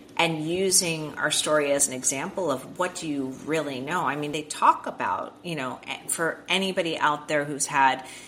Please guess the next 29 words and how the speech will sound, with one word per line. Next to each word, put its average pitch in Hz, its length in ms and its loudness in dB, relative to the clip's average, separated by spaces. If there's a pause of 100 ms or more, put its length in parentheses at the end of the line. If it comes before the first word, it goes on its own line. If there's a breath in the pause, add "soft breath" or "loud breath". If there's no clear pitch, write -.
(180 loud breath)
um, 127 460 -2
family 170 500 0
members 151 420 2
in 151 60 -6
the 135 120 -2
I 135 100 0
C 151 380 2
U 165 160 2
in 143 80 0
a 127 60 0
coma, 160 420 -4
and 151 220 -2
especially, 139 800 2
you 156 60 2
know, 131 180 2
communicating 147 840 -2
with, 135 300 -4
with 147 300 0
covid-stricken 143 800 0
patients 160 920 0
where 151 120 -2
you 147 120 -4
can't - 400 -6
touch - 460 0
them - 340 -6
or 131 100 -2
go 151 200 -2
near 190 280 0
them, 135 320 -6